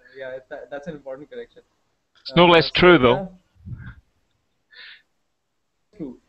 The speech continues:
Speaker 1: In fact, uh, uh, there are a lot more things that came to my mind on the way, uh, but, well, that's a topic for another day. So, <clears throat> yeah, we started having some questions. And, uh, uh, Salomon, do you, uh, have any questions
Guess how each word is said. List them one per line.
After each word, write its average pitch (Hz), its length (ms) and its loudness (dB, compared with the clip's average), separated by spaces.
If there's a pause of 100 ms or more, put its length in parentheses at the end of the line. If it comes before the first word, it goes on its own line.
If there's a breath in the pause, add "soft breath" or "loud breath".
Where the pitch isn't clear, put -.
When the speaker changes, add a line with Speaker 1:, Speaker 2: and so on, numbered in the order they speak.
(240)
Speaker 1:
In 143 60 -20
fact, 185 280 -14
uh, 170 40 -8
uh, 135 580 -12 (220)
there 147 120 -16
are 156 40 -14
a 156 40 -14
lot 185 240 -12 (120)
more 165 160 -16
things 190 220 -16
that 170 180 -16
came 160 160 -16
to 165 80 -20
my 151 140 -14
mind 143 260 -18
on 143 100 -18
the 135 60 -20
way, 135 160 -18 (560)
uh, 127 240 -16
but, 143 280 -18 (240)
well, 143 160 -20 (200)
that's 131 260 -20
a 135 180 -14
topic 147 340 -18
for 143 120 -16
another 127 220 -16
day. 113 140 -20 (360)
So, 175 420 -8 (140)
<clears throat> 165 240 -14
yeah, 170 260 -10
we 185 80 -14
started 180 360 -14
having 175 240 -14 (760)
some 175 180 -16
questions. 151 420 -16
And, - 20 -14
uh, 151 160 -18 (340)
uh, 143 140 -16
Salomon, 185 420 -14
do 165 100 -18
you, 165 380 -14
uh, 147 140 -14
have 165 160 -14
any 180 120 -18
questions 185 500 -18